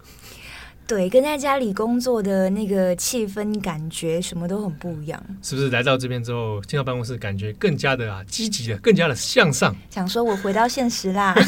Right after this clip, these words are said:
Speaker 2: <laughs>
Speaker 1: <laughs> 我来努力赚钱了。
Speaker 2: 对啊，而且，而且刚好最近这两天天气又比较湿，湿热。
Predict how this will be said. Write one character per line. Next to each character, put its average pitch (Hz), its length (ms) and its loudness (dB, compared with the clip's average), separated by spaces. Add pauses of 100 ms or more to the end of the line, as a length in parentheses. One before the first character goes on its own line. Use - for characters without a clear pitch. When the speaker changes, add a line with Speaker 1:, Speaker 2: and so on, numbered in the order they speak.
(140)
Speaker 2:
<laughs> 247 380 -2
Speaker 1:
<laughs> - 320 -10
我 214 80 0
来 240 160 10
努 285 220 4
力 277 180 6
赚 311 300 4
钱 262 340 4
了。 247 160 0 (160)
Speaker 2:
对 107 140 -6
啊， 80 160 -10
而 127 80 -2
且， 107 340 0 (200)
而 170 100 -2
且 165 160 2
刚 185 100 6
好 143 100 6
最 160 120 0
近 160 180 2
这 175 140 2
两 113 160 4
天 139 260 2
天 147 220 0
气 143 120 -2
又 135 100 2
比 101 100 -4
较 113 140 0
湿， - 1120 -4
湿 151 80 8
热。 101 180 0